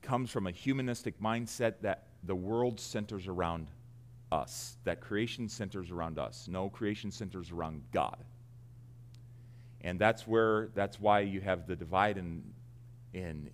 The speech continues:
in even the perspective of global warming and all these things, because it is man thinking that everything centers around him and he can affect against this universe that God has created. Not saying we shouldn't be good stewards of our universe, of our world,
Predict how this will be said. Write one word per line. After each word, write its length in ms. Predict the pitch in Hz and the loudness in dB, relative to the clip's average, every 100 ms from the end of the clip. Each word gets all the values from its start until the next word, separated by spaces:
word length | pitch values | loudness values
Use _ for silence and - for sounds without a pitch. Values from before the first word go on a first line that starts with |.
| - | -10
in 160 | 85 87 | -8 -4
even 340 | 101 101 92 | -2 -2 -2
the 120 | 82 | -4
perspective 560 | - 85 - 82 - 69 | -6 -8 -4 -4 -4 -10
of 120 | - | -6
global 280 | 87 82 78 | -2 -2 -2
warming 440 | 85 117 117 113 | 0 0 2 0
and 140 | 90 78 | -2 0
all 140 | 95 | 2
these 220 | 104 107 | 2 -2
things, 160 | 101 82 | -4 -6
because 320 | 85 95 82 | -6 -6 -8
it 60 | - | -6
is 260 | 87 78 60 | -6 -6 -6
man 460 | 82 87 113 120 | -4 0 2 0
thinking 440 | 117 107 87 85 78 | -2 -6 -6 -6 -4
that 200 | 80 - - - - | -4 -4 -12 -18 0
everything 400 | 101 113 113 101 | 0 2 -2 -6
centers 420 | - 92 87 80 | -4 -6 -6 -6
around 280 | 82 82 73 - | -2 -2 -2 -2
him 260 | 113 85 - - - - - - - | -2 -2 -4 -14 -16 -16 -18 -14 -10
and 140 | 80 | -8
he 180 | 80 117 | -2 -2
can 320 | - 101 87 - - - | -2 -4 -4 -8 -14 -8
affect 680 | 170 - - - 135 - - - - | -8 -8 -2 2 2 0 -12 -14 -6
against 420 | - 101 101 92 - | -4 0 -2 -4 -4
this 180 | 90 73 | -4 -4
universe 520 | 80 123 117 92 82 | 0 2 2 0 -4
that 100 | 82 | -2
God 200 | 80 82 | 2 0
has 120 | 76 | -2
created. 340 | - 80 65 - - - - | -6 -6 -6 -10 -18 -20 -6
Not 160 | 87 92 | -2 0
saying 200 | 101 95 | 0 0
we 80 | 101 | 0
shouldn't 260 | 104 107 | 0 0
be 60 | 101 | 0
good 200 | 104 90 | 0 -4
stewards 380 | - 113 101 95 | -2 0 0 -2
of 120 | 87 | -2
our 100 | 90 | -2
universe, 600 | 87 82 73 - - - - - - - - - - - - - | -2 -4 -6 -10 -10 -12 -14 -20 -20 -20 -20 -20 -20 -20 -20 -6
of 160 | 82 87 | -2 4
our 200 | 90 85 | 4 4
world, 540 | 82 101 110 107 92 | 2 4 8 6 4